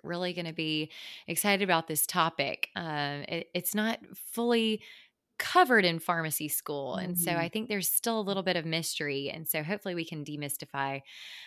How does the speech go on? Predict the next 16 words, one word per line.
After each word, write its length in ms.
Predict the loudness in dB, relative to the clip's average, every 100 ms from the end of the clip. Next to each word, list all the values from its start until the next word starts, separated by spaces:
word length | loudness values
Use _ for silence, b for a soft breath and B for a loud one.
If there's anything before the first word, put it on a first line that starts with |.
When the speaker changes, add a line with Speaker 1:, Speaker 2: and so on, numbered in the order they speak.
| B
Speaker 1:
um, 440 | 2 2 2 0
that 260 | 2 4 4
a 40 | 2
bit. 400 | 2 2 0 6
But, 200 | 6 6 B B B 2
um, 260 | 6 6 6
maybe 220 | 4 6 8
you 100 | 6
could 160 | 6
share 540 | 2 4 6 8 8 8
a 140 | 6
little 180 | 4 2
bit. 300 | 6 6 6
I 40 |
mean, 280 | 4 0 -2
gosh, 460 | 0 2 4 2 -2